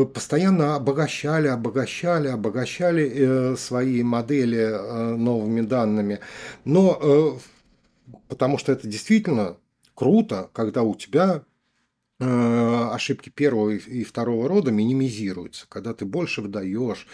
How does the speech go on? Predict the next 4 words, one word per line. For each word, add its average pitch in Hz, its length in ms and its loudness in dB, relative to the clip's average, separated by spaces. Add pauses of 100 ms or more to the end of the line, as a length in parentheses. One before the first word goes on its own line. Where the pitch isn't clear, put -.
(340)
э, 117 1300 -2
с 120 500 -2
меньшими 117 460 0
потерями. 170 720 0